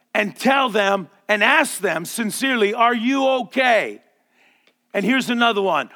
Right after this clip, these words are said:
We're here to help. If you're healed, then that means you're part of the healing army that should be here to help. So why, why don't people ask for help? Why don't people talk about it?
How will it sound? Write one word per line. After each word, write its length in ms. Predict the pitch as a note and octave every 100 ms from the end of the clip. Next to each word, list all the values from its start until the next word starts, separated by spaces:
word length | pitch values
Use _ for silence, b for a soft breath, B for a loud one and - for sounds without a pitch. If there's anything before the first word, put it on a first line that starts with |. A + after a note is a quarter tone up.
| B B
We're 360 | F3 B3+ C4
here 420 | - A3+ B3+ A#3
to 180 | G3 -
help. 540 | E3 E3+ F#3 C3 - _ _ _ _ B B B B -
If 180 | B3
you're 220 | F3 D4 C4+
healed, 640 | A3+ D#4+ D4+ A3+ G#3+ G#3 b b -
then 160 | A3
that 180 | B3 C#4+
means 300 | C4+ B3+ F#3+
you're 80 | C4+
part 380 | F#3+ B3+ B3+ A#3+
of 100 | F#3+
the 240 | G#3+ F#3+ B
healing 480 | - - C#4 A#3+ A3+
army 580 | A3+ A#3 G#3 D3 A2 - _ _ _ b b b b
that 200 | - G#3+
should 240 | - A#3+ E3
be 240 | B3 B3
here 320 | F#3 B3 A#3+
to 160 | G#3 F#3
help. 360 | D#3+ G#3 C3+ - _ _ _ _ _ _ _ b b b
So 140 | -
why, 440 | C#4 D#4 D#4 D4+ -
why 220 | A#3+ C4+ D4+
don't 260 | C#4+ B3+
people 360 | G3+ C4 A#3+ A3
ask 320 | G#3 G#3 -
for 160 | F#3+ D3+
help? 320 | E3+ A#2 -
Why 180 | A#3 D4
don't 220 | C#4+ A3+
people 440 | C4 B3 A#3 G3 B B -
talk 300 | A#3 F#3+ -
about 320 | C#3+ B2
it? 100 | G2